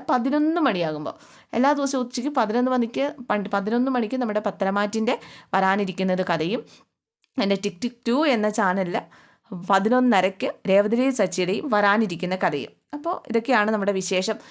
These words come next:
എല്ലാവരും നമ്മുടെ ചാനലൊന്ന് സപ്പോർട്ട് ചെയ്യുക, ഒന്ന് ലൈക്ക് ചെയ്തേരെ കേട്ടോ. ലൈക്ക് ചെയ്തിട്ട് കാണുക.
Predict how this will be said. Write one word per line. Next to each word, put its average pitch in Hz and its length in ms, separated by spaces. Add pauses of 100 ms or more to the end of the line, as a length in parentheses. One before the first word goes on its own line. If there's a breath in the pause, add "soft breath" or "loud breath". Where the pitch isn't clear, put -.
(240 loud breath)
എല്ലാവരും 220 520 (140)
നമ്മുടെ 190 280
ചാനലൊന്ന് 190 380
സപ്പോർട്ട് 180 460
ചെയ്യുക, 180 220 (200)
ഒന്ന് 349 240
ലൈക്ക് 170 320
ചെയ്തേരെ 165 380
കേട്ടോ. 165 160 (500 loud breath)
ലൈക്ക് 214 240
ചെയ്തിട്ട് 240 400
കാണുക. - 240